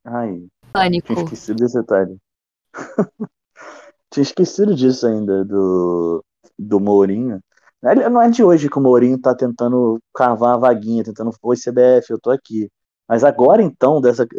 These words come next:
Speaker 1: desde que ele fala, "Ah, tem que ser muito bobo pra largar o Real. Ah, seria um prazer. A seleção é linda." Inclusive, essa notícia, acho que ontem ou anteontem,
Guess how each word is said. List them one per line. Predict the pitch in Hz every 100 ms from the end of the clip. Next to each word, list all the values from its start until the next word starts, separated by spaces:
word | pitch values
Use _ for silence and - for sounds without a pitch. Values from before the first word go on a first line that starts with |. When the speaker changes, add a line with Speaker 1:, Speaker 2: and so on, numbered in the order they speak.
| - _ _
Speaker 1:
desde | - 160 175
que | 170
ele | 160
fala, | 147 131 123 160 175
"Ah, |
tem | 165 160
que | 143
ser | 151
muito | 139 147 127
bobo | 110 135 123 117
pra | 117
largar | 113 110 107
o |
Real. | 107 123 120 131 110 95 95 _ _ _
Ah, | 135 156 151 135 123
seria | 117 120 120
um | 123
prazer. | 117 98 98 131 131 117 98 -
A |
seleção | 110 131 127 - 123
é |
linda." | 101 127 139 113
Inclusive, | 110 110 123 135
essa | 135
notícia, | 127 117 123 -
acho | 113 -
que | 113
ontem | 107 127 127 101 92
ou | 101
anteontem, | 95 101 104 117 101